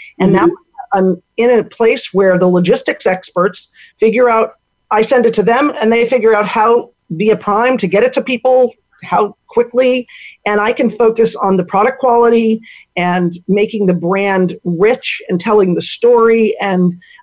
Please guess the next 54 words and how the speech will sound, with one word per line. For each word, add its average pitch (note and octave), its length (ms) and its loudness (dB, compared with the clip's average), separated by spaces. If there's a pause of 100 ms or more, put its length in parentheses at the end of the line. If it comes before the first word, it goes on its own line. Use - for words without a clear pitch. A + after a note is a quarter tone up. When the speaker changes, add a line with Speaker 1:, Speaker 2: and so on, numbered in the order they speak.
Speaker 1:
um, F3 300 0
they G3 100 0
can G#3+ 160 -2
focus G3+ 600 -2
on F#3 240 0
what F#3+ 200 -2
they're G#3+ 160 2
experts D#4 400 -6
in. E3+ 180 -6 (720)
Speaker 2:
Yes, G3 320 0
and F#3+ 200 0
they G3+ 120 0
are G3 120 2
definitely A3+ 560 0
experts F#3 540 -2
in F3+ 420 4
that F3 320 -2
distribution F3 720 0
market. E3 360 0
'Cause, G3+ 140 -2
I G3 40 2
mean, G3 140 2
really, C#4 260 2
when G3+ 180 2
we C4+ 140 2
did B3+ 200 2
it, F#3 180 0
it G3 140 -2
was, F#3+ 240 0 (360)
we C4 200 0
were C#4 120 2
dealing A#3 340 2
with G#3 160 0
the, G3+ 420 -2
with G3 240 0
the G3 80 0
distributor, F#3 720 -2
the F3+ 100 -4
professional G#3 540 -4
distributor. F#3 580 -2
The F#3 100 -6
distributor B3 560 0
was G#3+ 160 0
dealing G#3+ 280 0
with F#3 140 0
the E3+ 80 -4
salons. F#3 560 0
The A3 80 0
salons D#4+ 440 0
were G3 100 0
dealing F#3+ 260 0
with F3 120 0
the F3 60 -4
consumer. E4 640 0